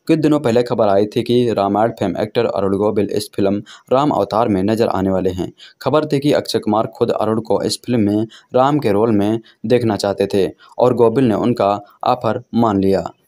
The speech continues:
अक्षय कुमार की ये फिल्म साल दो हज़ार बारह में आई ओएमजी यानी ओ माय गॉड का सीक्वल है। उस फिल्म में अक्षय ने भगवान कृष्ण का किरदार निभाया था। उनके साथ परेश रावल थे, जिन्होंने एक नास्तिक व्यक्ति का रोल अदा किया था।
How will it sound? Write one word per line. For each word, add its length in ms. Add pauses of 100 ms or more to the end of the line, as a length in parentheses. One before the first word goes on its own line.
(120)
अक्षय 240
कुमार 240
की 120
ये 160
फिल्म 280
साल 280
दो 80
हज़ार 160
बारह 260
में 160
आई 300 (100)
ओएमजी 460
यानी 140
ओ 200
माय 180
गॉड 240
का 160
सीक्वल 420
है। 260 (300)
उस 240
फिल्म 140
में 100
अक्षय 300
ने 120
भगवान 320
कृष्ण 340
का 140
किरदार 360
निभाया 260
था। 320 (260)
उनके 260
साथ 200
परेश 340
रावल 260
थे, 280 (320)
जिन्होंने 340
एक 80
नास्तिक 360
व्यक्ति 280
का 120
रोल 220
अदा 220
किया 220
था। 320